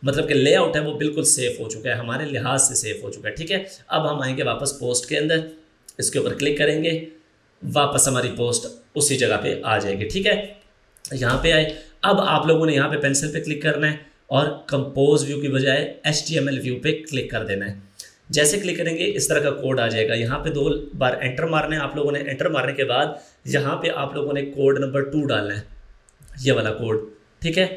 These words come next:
ये वाला code आप लोगों ने, ये आप लोगों को मिल जाएगा description में, मैं link दे दूंगा, उसके ऊपर ये पड़ा होगा, ठीक है। Copy करना है, Copy करने के बाद यहाँ पे वापस आना है, यहाँ पे आके आप लोगों ने code number टू paste कर देना है। ये second code लिखा हुआ है, इसको आप remove कर दें, ठीक है, ये इस तरीके से। अच्छा,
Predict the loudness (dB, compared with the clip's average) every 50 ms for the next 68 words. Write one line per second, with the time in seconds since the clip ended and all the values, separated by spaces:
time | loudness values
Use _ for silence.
0 | -10 -16 -20 _ _ -20 -20 -16 -4 0 2 4 4 4 4 2 4 6 6 8
1 | 8 6 4 2 2 2 2 0 0 0 0 -2 -2 -4 -4 -8 -12 -18 _ _
2 | _ -4 0 2 2 2 2 2 0 0 2 2 2 2 2 2 2 4 4 4
3 | 2 0 0 -2 -2 -2 -2 -2 -2 -4 -2 -2 -2 0 0 0 2 2 4 4
4 | 4 4 4 2 2 2 0 0 0 0 0 0 0 0 2 2 2 2 2 0
5 | -2 -2 0 0 0 0 0 0 0 2 2 2 4 4 4 4 2 0 -2 -8
6 | -16 -20 -20 -20 _ 0 2 4 4 4 4 4 4 4 4 4 2 2 2 2
7 | 0 0 -2 -2 -4 -4 -2 0 0 2 2 2 2 2 0 0 0 -2 0 0
8 | 0 0 0 0 0 0 0 0 0 0 0 0 2 2 0 0 0 0 2 2
9 | 2 2 0 0 0 0 -2 0 0 2 2 4 4 2 0 -2 -2 -2 -2 -2
10 | -2 -2 -2 -4 -8 -16 -20 -20 -20 _ -6 -2 0 2 2 2 0 -2 -2 -4
11 | -4 -4 -2 -2 -2 -2 -2 -2 -2 -2 -2 -2 -2 -4 -4 -2 0 0 0 0
12 | 0 -2 -4 -4 -6 -6 -8 -8 -8 -8 -8 -8 -8 -8 -4 -2 -2 -2 -2 -4
13 | -8 -14 -20 -20 -18 -18 -18 -20 -20 -20 -20 -20 -20 -10 -2 2 4 4 4 4
14 | 2 0 2 2 2 2 0 -2 0 2 2 4 2 2 2 2 0 2 2 0